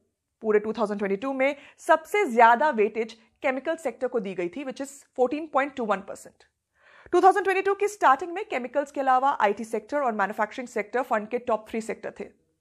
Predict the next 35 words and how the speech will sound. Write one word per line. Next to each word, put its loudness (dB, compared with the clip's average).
but 4
बाद 6
में -6
फंड 0
मैनेजर -2
ने -6
आईटी 4
सेक्टर -4
और -2
मैन्युफैक्चरिंग -4
सेक्टर -6
की -12
वेटेज -6
धीरे-धीरे -2
कम -2
कर -8
दी। -18
जिसकी -8
वजह 0
से -4
वो 6
टॉप 2
थ्री -4
सेक्टर -6
से -4
बाहर -4
हो -12
गए -18
और -2
इनकी -6
जगह 4
हेल्थ 4
केयर -4
सेक्टर -6
और -2